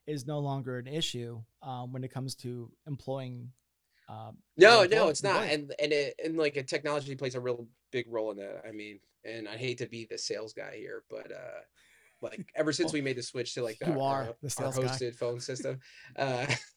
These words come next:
Speaker 1: <laughs>
Speaker 2: I, I've been able to do quite a bit. I've worked from Paris, Nice,
Speaker 1: Yep. Yep.
Speaker 2: Guatemala, Barcelona, Australia. So I've done quite a few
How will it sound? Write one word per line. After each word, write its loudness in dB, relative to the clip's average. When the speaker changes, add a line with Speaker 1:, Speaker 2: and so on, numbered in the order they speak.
Speaker 1:
<laughs> -8
Speaker 2:
I, 8
I've 8
been -4
able 0
to 0
do -4
quite 0
a 0
bit. -4
I've -6
worked -6
from -8
Paris, -6
Nice, -8
Speaker 1:
Yep. -8
Yep. -12
Speaker 2:
Guatemala, -6
Barcelona, 2
Australia. 2
So 10
I've 12
done 12
quite 6
a 6
few 2